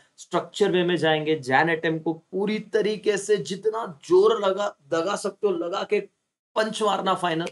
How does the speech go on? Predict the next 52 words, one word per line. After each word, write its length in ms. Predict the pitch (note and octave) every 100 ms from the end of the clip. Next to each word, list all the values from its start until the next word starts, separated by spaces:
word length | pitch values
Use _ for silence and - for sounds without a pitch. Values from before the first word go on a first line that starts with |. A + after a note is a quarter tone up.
| -
और 120 | D#3+
pass 160 | - C3+
हो 60 | A#2+
जाना, 240 | A2 F#2+ - _ _ _ _ -
ये 140 | C#3+
मुझे 400 | D3 C3 C#3+ C#3
आपसे 300 | B2+ B2 C#3
कहना 240 | B2 A#2 B2+
है। 60 |
बहुत 280 | - A2+ C3
सारी 260 | - B2+ B2
और 160 | A#2 C3
भी 80 |
बातें 280 | C#3 A#2+ B2
है, 80 | A#2+ _ _ _ B2
but 120 | B2+
अब 140 | B2+
मुझे 160 | A#2+ B2+
पता 260 | B2 B2
नहीं 120 | B2+ C3
कौन 240 | B2 B2
मुझे 220 | B2 B2
कहाँ 280 | B2 B2+ B2+
से, 200 | - C3
किस 560 | C3+ C#3+ C#3 - - A2+
mindset 460 | B2 C3 E3+ F3+
में 120 | E3
देख 200 | C3 B2+
रहा 120 | B2 B2+
है, 100 | - _ -
but 220 | C3+ C3+
मैं 120 | C3+
एक 100 | B2+
ही 80 | D#3+
कहूँगा 260 | D#3 C3+ C3
बेटा, 200 | B2 C3+
proper 460 | - C3+ B2+ D#3+
strategy, 640 | D#3 - C#3 C3 C#3+ C3+ C#3+
practice 600 | - C3+ B2+ - D3 -
और 120 | C3+
positive 400 | B2+ B2+ C#3 C#3
attitude 380 | B2 B2+ B2 B2+
रहा, 340 | A#2 A#2 A2 - _ _ _ _
तो 60 | B2+
boss, 440 | B2+ C#3+ - -
आप 240 | B2+ C3 C3+
लोगों 420 | B2 B2 - B2+
से 160 | B2 C#3
success 500 | B2+ - C3 G#2+ -
दूर 180 | B2+ A#2+
नहीं 160 | A2+
है। 100 | A2+